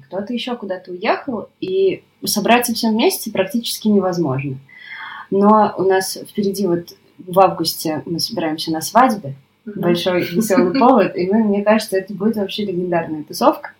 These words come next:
Speaker 1: И к чему я это говорю? Э, к тому, что когда мы списываемся и созваниваемся, то по ощущениям ничего не меняется. То есть мы как-то быстро обмениваемся какими-то новостями,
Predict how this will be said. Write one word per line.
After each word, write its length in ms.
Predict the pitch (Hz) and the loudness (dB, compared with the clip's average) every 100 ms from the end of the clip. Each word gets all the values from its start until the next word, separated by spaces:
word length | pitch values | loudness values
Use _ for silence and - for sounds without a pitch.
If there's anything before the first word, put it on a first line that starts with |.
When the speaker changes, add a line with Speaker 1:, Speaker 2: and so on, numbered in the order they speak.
| _ _ | _ _
Speaker 1:
И 560 | - 220 226 220 214 190 - - | 0 4 4 4 2 -2 -8 -10
к 100 | - | -4
чему 240 | 220 220 | 2 2
я 180 | 175 160 | 2 -4
это 120 | 156 | -6
говорю? 380 | 165 165 240 349 - _ | -8 -2 0 0 -6 _
Э, 280 | 180 175 170 | -6 -4 -4
к 40 | - | -2
тому, 180 | 202 285 | 0 0
что 180 | - | -2
когда 260 | 214 190 220 | -6 0 4
мы 120 | 214 | 4
списываемся 720 | 214 - 403 349 262 202 202 190 | 2 2 2 2 0 0 -2 -4
и 40 | |
созваниваемся, 920 | 208 202 208 202 185 175 170 - 135 135 _ _ _ - | -2 4 4 4 2 -2 -4 -8 -12 -12 _ _ _ -4
то 400 | 214 226 220 208 - | 2 6 6 4 2
по 80 | 214 | 2
ощущениям 480 | 208 277 330 294 208 | 4 6 8 8 6
ничего 220 | 202 233 | 2 4
не 100 | 262 | 6
меняется. 500 | 214 202 156 - - | 4 2 0 -6 -8
То 60 | |
есть 160 | 180 175 | -6 -4
мы 80 | 196 | -4
как-то 240 | 208 - | -6 -6
быстро 340 | - 240 - 196 | -6 -6 -2 -2
обмениваемся 600 | 196 220 190 175 175 - | 0 -2 -2 -6 -10 -12
какими-то 460 | 196 196 180 175 - _ _ _ 190 | -10 -8 -10 -12 -20 _ _ _ -6
новостями, 720 | 190 185 - 285 359 285 180 | -4 -4 0 4 6 6 4